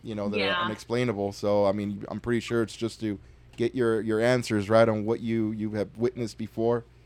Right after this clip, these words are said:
Speaker 1: But, yeah, what really got you
Speaker 2: Exactly.
Speaker 1: into all this?
Speaker 2: Well, and, and I did, and I had an interest in it. And, um, again, when Taps came out, or I think it was called Ghost Hunters,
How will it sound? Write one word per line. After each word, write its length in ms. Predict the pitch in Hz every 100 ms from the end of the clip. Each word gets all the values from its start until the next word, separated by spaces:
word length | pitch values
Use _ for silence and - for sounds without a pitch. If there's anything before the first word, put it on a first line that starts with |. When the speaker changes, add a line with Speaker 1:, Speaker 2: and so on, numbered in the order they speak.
| - - -
Speaker 1:
But, 120 | 127
yeah, 120 | 147
what 180 | 135 160
really 220 | 170 170
got 200 | 156 147
you 100 | 143
Speaker 2:
Exactly. 220 | 139 131
Speaker 1:
into 80 | 117
all 100 | 104
this? 280 | 95 101 - - - - - - - - - - - -
Speaker 2:
Well, 280 | - 294 285 311
and, 160 | 294
and 180 | 302 311
I 160 | 302 302
did, 240 | 302 285 302
and 140 | 277
I 60 | 262
had 200 | 330 311
an 120 | 277
interest 560 | 233 214 226 202 - 226
in 160 | 208
it. 240 | 202 202 202
And, 520 | 214 208 202 202 196 214 - -
um, 380 | 196 196 190 208
again, 500 | 208 220 208 208 208
when 500 | 208 202 196 202 202 - -
Taps 460 | - 220 214 - -
came 340 | - 208 185
out, 300 | 175 175 175 -
or 340 | 185 180 175 -
I 40 |
think 180 | 185 208
it 20 |
was 120 | 175
called 260 | - 190 170
Ghost 300 | 180 170 -
Hunters, 580 | 175 165 165 170 165